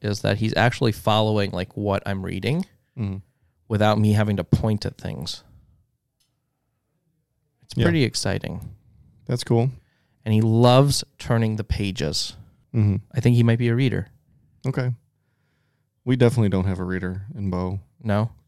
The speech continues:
Speaker 2: We never <laughs> read. He
Speaker 1: Just, he's
Speaker 2: last
Speaker 1: just
Speaker 2: night he asked for a book. He, he'll ask for books when he thinks it'll get him some extra awake time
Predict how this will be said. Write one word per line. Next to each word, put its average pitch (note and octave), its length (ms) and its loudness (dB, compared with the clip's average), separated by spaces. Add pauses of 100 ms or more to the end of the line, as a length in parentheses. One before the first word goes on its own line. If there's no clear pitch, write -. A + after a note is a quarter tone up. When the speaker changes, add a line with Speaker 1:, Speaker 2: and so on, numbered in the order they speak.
Speaker 2:
We G#2+ 80 -6
never G#2 280 -4
<laughs> A#2 100 -6
read. - 360 -2 (560)
He B2 80 -2
Speaker 1:
Just, A2 340 0
he's A#2 280 -2
Speaker 2:
last B2 80 6
Speaker 1:
just B2+ 180 4
Speaker 2:
night A#2+ 160 8
he A#2 120 6
asked G#2+ 120 2
for G#2+ 80 0
a G#2 40 0
book. G2 260 0
He, A#2 260 0
he'll C#3 240 6
ask A2+ 300 2
for A2 100 2
books G2+ 440 -2 (680)
when G2+ 180 -2
he G2+ 120 2
thinks G#2 260 -4
it'll G2 140 -4
get F#2+ 160 -4
him F#2+ 120 0
some F#2 220 -4
extra - 380 -8
awake F#2 360 -8
time F#2 400 -4